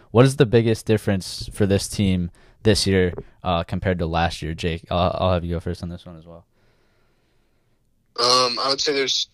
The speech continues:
Speaker 2: two main differences that stand out. Um, uh, for the first one being experience, and then second, like, probably size. Um, we have a lot of new guys this year, but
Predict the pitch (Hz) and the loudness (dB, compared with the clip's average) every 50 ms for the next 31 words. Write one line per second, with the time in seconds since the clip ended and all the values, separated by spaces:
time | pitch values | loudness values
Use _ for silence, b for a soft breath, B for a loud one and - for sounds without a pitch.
0 | _ _ _ _ _ _ - 127 123 127 127 127 117 113 110 107 101 101 98 - | _ _ _ _ _ _ -8 -6 -6 -6 -6 -6 -4 -4 -4 -4 -6 -8 -10 -8
1 | 107 101 - - 98 92 101 95 90 - - 98 95 92 92 92 92 92 90 85 | -8 -6 -6 -6 -6 -4 -4 -4 -4 -4 -4 -6 -6 -4 -4 -4 -4 -4 -6 -8
2 | - _ - 95 92 87 87 - - - - _ _ b b b b b _ _ | -10 _ -14 -12 -10 -8 -8 -8 -10 -12 -16 _ _ b b b b b _ _
3 | _ _ _ _ _ _ _ - 101 92 85 82 - - - 120 104 - 110 - | _ _ _ _ _ _ _ -8 -6 -6 -4 -4 -6 -4 -4 -4 -4 -4 -4 -4
4 | - 123 120 113 - - 120 117 110 107 110 104 101 95 - - - - 107 104 | -2 -2 -2 -2 -2 -4 -4 -2 0 0 0 0 0 -2 -4 -6 -4 -4 -4 -4
5 | 104 104 104 107 104 - - - 98 98 95 95 95 92 92 92 - - - 95 | -2 -2 -2 -2 -2 -4 -4 -6 -4 -4 -4 -4 -4 -6 -6 -6 -4 -2 -2 -2
6 | 95 - 98 95 - - 90 87 82 80 - - - _ _ _ _ _ _ - | -2 -2 -4 -6 -4 -4 -4 -4 -4 -4 -6 -10 -14 _ _ _ _ _ _ -4
7 | - 104 - - - - 92 92 95 95 98 101 101 - - b b b b b | -4 -2 -2 -2 -2 -2 0 0 2 2 0 -2 -2 -6 -8 b b b b b
8 | b b b _ - - 101 95 85 80 78 69 - - - - _ _ _ _ | b b b _ -6 -2 -2 -2 -2 -2 -6 -8 -10 -16 -18 -20 _ _ _ _
9 | - 117 117 113 117 113 113 113 113 110 110 - 101 95 98 101 101 - 104 - | -2 -2 0 0 2 2 2 2 2 -2 -4 -2 0 0 0 -2 -2 -4 -6 -6
10 | - 107 107 107 107 101 - 87 76 - | -2 -2 0 -2 -2 -2 -6 -6 -8 -8